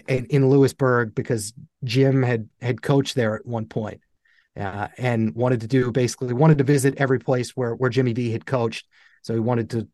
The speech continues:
wanted to obviously reminisce about his brother. So, uh, they ended up assigning him that one, and it was the first and the only time I've ever worked with Bobby V. And <laughs> that night, Bucknell came in as the top seed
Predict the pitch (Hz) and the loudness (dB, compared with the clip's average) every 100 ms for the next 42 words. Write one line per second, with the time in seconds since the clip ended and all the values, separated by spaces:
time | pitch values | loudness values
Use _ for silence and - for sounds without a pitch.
0 | _ - 117 127 117 117 117 113 123 120 | _ -12 -4 -2 0 0 0 -2 -2 -2
1 | 117 120 117 120 113 110 131 131 123 110 | 0 0 -2 -2 -2 -2 0 2 2 -2
2 | - - _ - 147 120 117 - _ _ | -10 -20 _ -4 0 2 2 -2 _ _
3 | _ 127 123 131 135 135 131 135 - 123 | _ -6 0 2 4 4 2 0 -2 0
4 | 139 131 123 117 117 113 120 120 117 117 | 0 0 0 -2 -2 -2 -4 -2 -4 -4
5 | 131 147 151 - 147 135 135 139 - 135 | -2 2 2 2 2 4 6 4 4 2
6 | 131 127 123 120 123 131 107 123 117 113 | 2 2 0 0 -4 -6 -4 0 0 0
7 | 120 107 98 _ _ _ - 120 123 120 | 0 0 -4 _ _ _ -4 -2 0 -2
8 | - - _ _ _ - 131 170 160 160 | -4 -12 _ _ _ 0 4 4 6 6
9 | 165 151 151 165 156 160 151 151 143 117 | 6 4 4 6 4 4 4 4 2 -2
10 | 123 151 139 139 - 135 143 156 | -4 0 2 0 -2 0 2 0